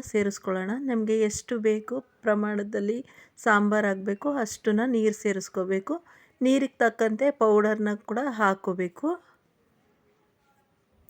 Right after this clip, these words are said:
ಈಗ ನೋಡ್ತಾ ಇರ್ಬೋದು, ಇದು ತುಂಬ ಚೆನ್ನಾಗಿರುತ್ತೆ. ನಾವಿಲ್ಲಿ ಹುರುಳಿ ಕಾಳನ್ನ ಬಳಸಿದ್ದೀವಿ ಅಂತ ಎಲ್ಲೂ ಗೊತ್ತಾಗಲ್ಲ, but ಹುರುಳಿ ಕಾಳು ಟೇಸ್ಟು ಸಾಂಬಾರಲ್ಲಿ ತುಂಬನೇ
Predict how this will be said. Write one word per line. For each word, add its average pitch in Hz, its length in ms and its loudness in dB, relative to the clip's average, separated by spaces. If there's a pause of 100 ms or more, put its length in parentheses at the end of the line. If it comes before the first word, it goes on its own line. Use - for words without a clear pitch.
(760)
ಈಗ 220 100 0
ನೋಡ್ತಾ 208 320 -2
ಇರ್ಬೋದು, 202 320 0
ಇದು 247 420 -2
ತುಂಬ 226 540 -2
ಚೆನ್ನಾಗಿರುತ್ತೆ. 214 880 -2 (1800)
ನಾವಿಲ್ಲಿ 240 600 2 (160)
ಹುರುಳಿ 240 380 2
ಕಾಳನ್ನ 226 440 2
ಬಳಸಿದ್ದೀವಿ 214 800 0
ಅಂತ 214 160 -2
ಎಲ್ಲೂ 208 420 0
ಗೊತ್ತಾಗಲ್ಲ, 214 560 2 (180)
but 214 280 -2
ಹುರುಳಿ 220 380 2
ಕಾಳು 220 320 2
ಟೇಸ್ಟು 233 480 0 (460)
ಸಾಂಬಾರಲ್ಲಿ 214 680 2
ತುಂಬನೇ 233 580 -2